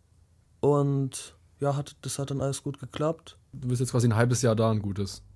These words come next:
Speaker 1: Ja, erst seit September, genau.
Speaker 2: Genau, seit September. Ich fand es aber cool, was du zum Baustoff auch gesagt hast.
Speaker 1: Mhm, mhm.
Speaker 2: Also einmal, Sch-, ist es ja Stahl, oder?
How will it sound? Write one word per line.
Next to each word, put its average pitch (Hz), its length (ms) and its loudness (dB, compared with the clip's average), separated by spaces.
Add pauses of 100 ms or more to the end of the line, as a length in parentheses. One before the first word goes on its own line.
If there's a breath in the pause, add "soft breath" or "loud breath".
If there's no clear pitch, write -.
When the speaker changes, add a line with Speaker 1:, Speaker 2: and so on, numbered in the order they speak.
(160)
Speaker 1:
Ja, 139 180 0
erst 143 220 0
seit 139 180 -2
September, 135 400 -6
genau. 135 200 -8
Speaker 2:
Genau, 120 200 2
seit 104 180 0
September. 101 480 -2 (220)
Ich - 80 -4
fand 139 140 2
es 123 80 0
aber 113 240 2
cool, 165 100 4
was 123 140 2
du 117 60 -4
zum 110 140 -2
Baustoff 123 360 2
auch 104 160 0
gesagt 107 340 -2
hast. 143 220 0
Speaker 1:
Mhm, 143 80 -6
mhm. 143 260 -4
Speaker 2:
Also 127 160 0
einmal, 123 260 2 (480 soft breath)
Sch-, - 260 -10
ist 135 100 -2
es 156 100 0
ja 156 100 6
Stahl, 113 340 2
oder? 120 240 -2